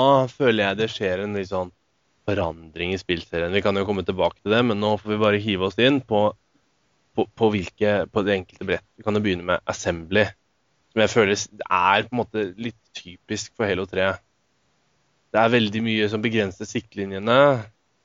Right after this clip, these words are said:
og veldig spacet design. Samtidig som du prøver å tenke arena, men det blir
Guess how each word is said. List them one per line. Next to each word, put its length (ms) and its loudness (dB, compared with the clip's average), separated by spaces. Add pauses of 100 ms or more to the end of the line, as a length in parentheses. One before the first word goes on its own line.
(440)
og 380 2
veldig 180 2
spacet 560 0
design. 320 -2 (1700)
Samtidig 480 0
som 80 -4
du 80 2
prøver 460 4
å 20 0
tenke 320 -2
arena, 380 0
men 100 0
det 140 -6
blir 100 -8